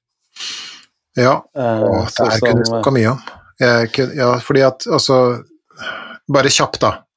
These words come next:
Speaker 1: Kan vi,
Speaker 2: Ja.
Speaker 1: kan vi, kan vi ta
Speaker 2: Kan ikke vi love
Speaker 1: litt
Speaker 2: hverandre at vi ikke skal gå der?
Speaker 1: Jo, nei, nei, nei, men altså, jeg, nei, men helt seriøst, jeg lurer. Eh, fordi
Speaker 2: Ja.
Speaker 1: at jeg personlig synes jo kanskje at en god del av den,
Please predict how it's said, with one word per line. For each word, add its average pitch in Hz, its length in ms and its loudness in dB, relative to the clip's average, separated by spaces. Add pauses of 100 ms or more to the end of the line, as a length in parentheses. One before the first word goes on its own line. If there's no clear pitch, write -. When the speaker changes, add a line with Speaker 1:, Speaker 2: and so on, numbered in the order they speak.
(220)
Speaker 1:
Kan 127 180 2
vi, 131 120 4
Speaker 2:
Ja. 127 260 4
Speaker 1:
kan 123 220 0
vi, 127 140 2 (680)
kan 120 200 2
vi 123 180 2
ta 120 120 2
Speaker 2:
Kan 120 80 4
ikke 143 120 6
vi - 20 4
love 135 220 6
Speaker 1:
litt 110 80 2
Speaker 2:
hverandre 113 300 2
at 120 60 0
vi 131 120 2
ikke 110 140 -2
skal 120 180 -2
gå 107 180 4
der? 202 180 2 (520)
Speaker 1:
Jo, 160 160 6
nei, 156 420 4
nei, 151 140 2
nei, 143 200 4
men 160 140 2
altså, 175 220 2
jeg, 156 180 0
nei, 156 160 2
men 214 160 2
helt 143 320 0
seriøst, 135 340 2
jeg 139 80 0
lurer. 113 340 2 (240)
Eh, 127 220 4 (200)
fordi 123 180 4
Speaker 2:
Ja. 139 80 6
Speaker 1:
at 135 140 -10
jeg 165 400 4 (120)
personlig 123 640 0
synes 113 240 0
jo 123 60 -2
kanskje 110 320 0
at 104 100 -2
en 113 100 0
god 117 240 2
del 107 200 2
av 110 80 0
den, 104 320 0